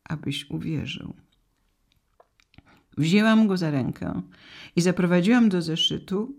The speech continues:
wciąż leżącego na stole w salonie, i poprosiłam, aby go podniósł i powąchał. Wiedziałam,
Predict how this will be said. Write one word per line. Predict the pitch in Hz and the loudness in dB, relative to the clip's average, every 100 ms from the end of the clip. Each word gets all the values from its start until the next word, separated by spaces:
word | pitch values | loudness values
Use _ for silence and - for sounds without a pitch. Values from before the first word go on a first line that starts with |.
| _ | _
wciąż | - - 180 202 220 | -10 -2 0 2 -2
leżącego | 175 170 165 156 156 175 180 214 | -2 -2 0 -2 -2 -6 -4 -2
na | 180 143 | -2 -2
stole | - 170 170 156 | -4 -4 -4 -6
w | - | -10
salonie, | - 160 147 143 160 185 247 - - - - | -8 -4 -4 -2 -2 -4 -8 -16 -20 -20 -6
i | - | -2
poprosiłam, | 190 202 190 185 185 226 233 233 226 | -2 -4 -2 -2 -2 -2 0 2 0
aby | 180 - 170 | -4 -6 -6
go | - | -6
podniósł | - - 214 220 214 214 214 - | -8 -4 -4 0 0 0 -4 -8
i | - | -8
powąchał. | - 165 131 147 147 - 180 - _ _ _ _ _ _ - | -6 -4 -4 -6 -8 -10 -12 -14 _ _ _ _ _ _ -10
Wiedziałam, | 156 185 180 151 135 - - - | -2 -2 0 -4 -6 -6 -6 -6